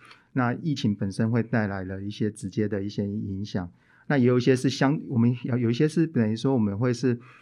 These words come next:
反而不是直接从疫情，可是是从疫情我们人类对它的回应，这包括了就是像居家隔离这样的一个事情，我们从，我们反而是从回-，如何从它的回应当中再去得到的一种新的体验跟经验。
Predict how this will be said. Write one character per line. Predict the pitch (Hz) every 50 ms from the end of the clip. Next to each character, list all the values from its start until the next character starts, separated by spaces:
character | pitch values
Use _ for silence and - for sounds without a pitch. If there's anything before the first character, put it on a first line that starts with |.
| - _ -
反 | - 123 127
而 | 135
不 | 123 139
是 | 135 202 165
直 | - 139
接 | 123 156 156
从 | - 143 123 143
疫 | 151 135
情， | 117 - - 110 95 95 95 107 _ _
可 | - 127
是 | 117 147 156
是 | 165
从 | 175 - - 117 -
疫 | - 175 156
情 | 120 - - 110 117
我 | 113
们 | 101 107 107 110
人 | 113 110 113 131
类 | 151 143
对 | 123 - 139 131 123
它 | 117 120 113 117
的 | 113 113 104 101
回 | - - 113 98
应， | 104 117 117 104 101 - _ _ _ _ _ _ _ -
这 | -
包 | 127 123 135 123
括 | 120 - 131 110
了 | 104 98
就 | - 110
是 | - 123
像 | 107 - 113 104
居 | - 117 104
家 | - 110 104
隔 | 104 - 107 98
离 | 101 92
这 | 90 104
样 | 101 98
的 | 92
一 |
个 | 92 90
事 | - - 107
情， | - 104 101
我 | 104
们 | 101 104
从， | - - 113 123 -
我 | 131
们 | 110 120
反 | 120 117 104
而 | 107
是 | 123 165
从 | 160 - 127 120
回-， | 120 - - 117 107 113 - - -
如 | 147 139 147
何 | 160 147 131 127 127 -
从 | - - - 113
它 | 135 143
的 | 131 135
回 | - 110 107
应 | 120 123 117 113
当 | 107 117 110 117
中 | 117 120 110 110 - - - - - - _ -
再 | - 143 131 120
去 | 120 - 139
得 | 117 - - 107
到 | 101 127 113 110
的 | 104 101 104 104
一 | - -
种 | 120 - 107 95
新 | 92 - - - 113 113
的 | 113 101
体 | - - - 101 95
验 | 101 107 104 104
跟 | 104 107 101 101
经 | 101 - 107 98 98 98
验。 | 101 98 95